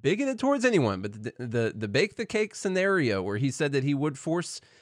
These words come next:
the, the bakers to bake the cake, and that old scenario, um, you know, for the,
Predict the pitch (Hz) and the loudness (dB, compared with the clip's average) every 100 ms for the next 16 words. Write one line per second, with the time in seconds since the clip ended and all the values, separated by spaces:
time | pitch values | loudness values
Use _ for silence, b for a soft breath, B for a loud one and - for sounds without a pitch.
0 | b 127 120 143 139 104 127 127 113 151 | b -4 2 4 4 2 -2 -2 0 0
1 | 151 143 135 - 135 127 127 - 110 - | 0 0 -2 -2 0 0 -2 -4 -6 -2
2 | 123 104 107 104 107 117 113 101 - 117 | -2 -2 -2 0 2 0 0 -6 -6 -2
3 | 117 117 110 107 98 b b b - 113 | 0 2 2 2 0 b b b -6 -2
4 | 113 107 104 107 - _ 123 110 110 123 | 0 0 -2 -6 -10 _ -6 -4 -2 -2
5 | 110 107 104 | 0 0 0